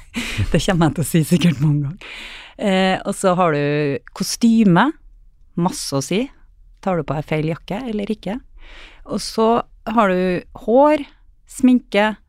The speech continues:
kontinuitet i det. Min jobb er vel kanskje å planlegge mest mulig, sånn at når vi kommer på opptak, så skal det bare flyte.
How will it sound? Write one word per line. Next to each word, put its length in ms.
kontinuitet 1000
i 200
det. 260
Min 440
jobb 240
er 120
vel 160
kanskje 320
å 100
planlegge 560
mest 400
mulig, 380
sånn 160
at 100
når 180
vi 100
kommer 420
på 140
opptak, 420
så 540
skal 260
det 100
bare 180
flyte. 800